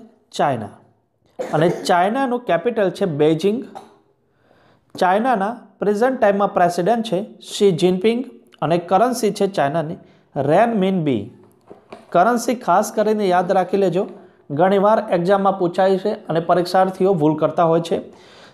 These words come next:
ચાઇનાની કરન્સી છે રેનમિનબી.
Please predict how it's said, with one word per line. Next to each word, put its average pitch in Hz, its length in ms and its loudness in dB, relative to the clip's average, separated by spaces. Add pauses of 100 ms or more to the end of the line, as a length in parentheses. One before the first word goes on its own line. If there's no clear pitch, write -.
(160)
ચાઇનાની 220 600 2
કરન્સી 185 400 0
છે 170 160 -4 (420)
રેનમિનબી. 175 760 2